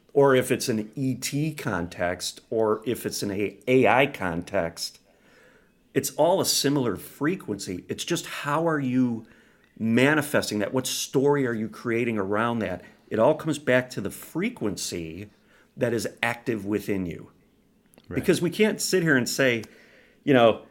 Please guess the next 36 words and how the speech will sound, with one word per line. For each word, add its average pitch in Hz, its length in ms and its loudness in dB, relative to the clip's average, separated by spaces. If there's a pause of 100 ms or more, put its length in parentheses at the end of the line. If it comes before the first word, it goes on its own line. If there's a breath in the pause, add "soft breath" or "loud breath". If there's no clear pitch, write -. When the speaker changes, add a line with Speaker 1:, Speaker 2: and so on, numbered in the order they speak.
(140)
Speaker 1:
"Is 143 240 0
the 131 80 4
law 127 220 8
of 110 80 4
attraction 113 640 0
real, 110 260 2
or 98 240 -4
do 95 160 -2
we 117 100 2
create 113 360 2
our 92 100 2
reality?" 95 500 2
and 87 100 -4
say, 110 140 0
"Yes, 104 360 0
we 113 100 -4
create 104 340 -4
our 90 100 -2
reality," 98 500 2
and 98 100 -2
then 98 100 -2
say, 101 180 -2
"Well, 98 160 0
our 98 60 2
reality 95 420 2
is 87 80 -6
being 92 200 -6
created 92 460 -4
by 98 180 0
some 95 240 -6
external 87 400 -6
force." - 640 -6 (920 soft breath)
That's 117 340 0
contradictory, 156 640 4
Speaker 2:
<laughs> 98 120 6
Speaker 1:
right? 147 220 2